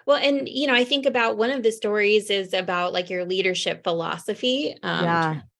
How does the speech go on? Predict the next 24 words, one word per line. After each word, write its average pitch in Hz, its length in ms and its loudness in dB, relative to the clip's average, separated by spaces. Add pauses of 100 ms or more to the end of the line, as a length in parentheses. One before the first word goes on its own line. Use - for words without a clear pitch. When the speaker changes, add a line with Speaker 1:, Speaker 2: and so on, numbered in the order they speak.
(120)
Speaker 1:
which 170 200 -8
one 185 100 -6
that 170 160 -4
was, 202 360 -6 (340)
number, 196 260 -2
chapter 196 320 -4
nine, 180 300 2
I 175 80 0
think - 160 -10
the 180 60 -4
ninth 175 320 -2
story. 180 560 2 (500)
And 214 400 2 (420)
oftentimes, 226 960 0
you 214 80 2
know, 190 200 4
I 214 120 0
mean, 233 140 0
obviously, 247 380 0
the 196 80 -8
leader 294 340 -2
philosophy 214 720 -2
and 180 120 -2
story 175 720 2